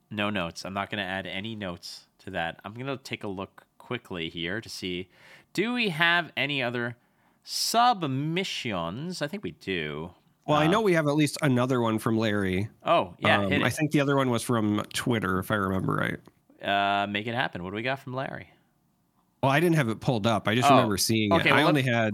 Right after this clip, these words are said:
Speaker 1: let me
Speaker 2: the
Speaker 1: have a
Speaker 2: one
Speaker 1: look
Speaker 2: pulled
Speaker 1: here,
Speaker 2: up. <laughs>
Speaker 1: 'cause I did put something out. Um, let me see. Do we have any questions? Uh, Jedi Geek Girl says, "Wampas, are you guys saying that you guys are hairy, like, cold,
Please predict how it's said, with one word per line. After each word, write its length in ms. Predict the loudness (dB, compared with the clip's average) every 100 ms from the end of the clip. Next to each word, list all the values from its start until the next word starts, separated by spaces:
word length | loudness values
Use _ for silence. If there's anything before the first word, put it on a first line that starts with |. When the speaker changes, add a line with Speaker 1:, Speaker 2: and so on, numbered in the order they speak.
| -2
Speaker 1:
let 120 | -2 -2
me 80 |
Speaker 2:
the 60 | 4
Speaker 1:
have 100 | 4
a 40 |
Speaker 2:
one 120 | 4 2
Speaker 1:
look 120 | 2
Speaker 2:
pulled 120 | 0
Speaker 1:
here, 240 | 2 2
Speaker 2:
up. 100 | 2 -2 _ _
<laughs> 240 | -20 _
Speaker 1:
'cause 160 | -2 0
I 80 |
did 560 | -2 0 0 2 0 -6 -10 _ _ _ _ _ _ _ _ _ _ _ -10
put 200 | -8 -4
something 460 | -6 -4 -4 -4
out. 680 | -2 -2 -2 -6 -12 -14 -18 _ _ _ _ -8
Um, 640 | -4 -2 -2 -4 -6 -10 -12 _ _ _ _ _ _ _ _ _ _
let 80 | -12
me 80 | -10
see. 220 | -10 -8
Do 80 | -4
we 40 |
have 80 | -4
any 100 | -6
questions? 1080 | -10 -6 -4 -4 -6 -6 -6 -8 -10 -12 -18 _ _ _ _ _ _ _ _ _ _ _ _ _
Uh, 340 | -2 0 2 0 -6 -10
Jedi 420 | -2 2 4 4
Geek 180 | 0 -4
Girl 160 | -2 -2
says, 220 | -2 -4
"Wampas, 440 | 0 0 0 -2
are 60 | -2
you 120 | -2
guys 440 | 0 0 -2 -6 -10 _
saying 400 | -6 -2 -2 -2
that 80 | -4
you 100 | 0
guys 180 | -2 -2
are 100 | -4
hairy, 400 | -2 -2 0 -2
like, 220 | -4 -6
cold, 480 | -8 -4 -4 -6